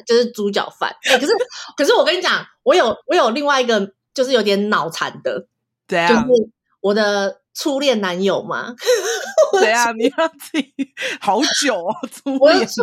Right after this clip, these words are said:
Speaker 1: 恋男友，对，我的初恋男友啊，因为你刚刚讲要吃东西嘛。
Speaker 2: 嗯。
Speaker 1: 我的初恋男友就是，呃，那时候其实我们已经算是有点暧昧了，就是快要在一起了这样。然后
Speaker 2: 对。
Speaker 1: <laughs> 那个时候，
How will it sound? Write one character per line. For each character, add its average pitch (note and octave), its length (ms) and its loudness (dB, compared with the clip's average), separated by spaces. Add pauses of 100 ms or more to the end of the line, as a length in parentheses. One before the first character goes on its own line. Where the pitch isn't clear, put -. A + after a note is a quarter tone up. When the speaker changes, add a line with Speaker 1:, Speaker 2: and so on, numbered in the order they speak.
(140)
Speaker 1:
恋 A4 160 2
男 D4 180 0
友， C4 120 2
对， B3+ 240 0
我 A#3 100 6
的 D#4 80 4
初 G#4 200 0
恋 G4+ 160 0
男 B3+ 180 0
友 A#3+ 180 0
啊， E3 460 -2
因 E4 80 -2
为 D4 60 2
你 A#3+ 60 0
刚 C4 80 2
刚 D4 80 2
讲 G3 140 2
要 G#3 60 0
吃 A3 200 -6
东 G3+ 200 0
西 F#3 160 -4
嘛。 E3 120 -4 (500)
Speaker 2:
嗯。 G3 100 2
Speaker 1:
我 - 140 6
的 G#3 80 -2
初 - 60 -10 (160)
恋 C#4 120 -4
男 G#3+ 200 -2
友 G3 180 0
就 A#3+ 100 -4
是， C4+ 300 -2 (420)
呃， F3+ 480 -2
那 A4+ 120 -2
时 - 60 -4
候 D#4+ 140 2
其 B3 100 -6
实 A#3+ 80 2
我 G#3 80 -2
们 E3+ 100 -6
已 E3 40 -8
经 A3 100 -4
算 B3 100 0
是 A#3 120 -4
有 F3 100 2
点 - 200 -8
暧 F3+ 220 -4
昧 F3 180 -6
了， D#3 80 -8
就 F#3 60 -8
是 G3 160 -6
快 F#3+ 140 -4
要 G3+ 100 2
在 F#3+ 160 -2
一 F3+ 80 -2
起 - 220 -10
了 - 100 -16
这 D#3 80 -6
样。 - 140 -10
然 F3 140 -4
后 B3+ 100 0 (180)
Speaker 2:
对。 D#3 240 0
Speaker 1:
<laughs> B2+ 40 0
那 - 80 0
个 F4+ 60 -8
时 E4 220 -8
候， B3+ 160 0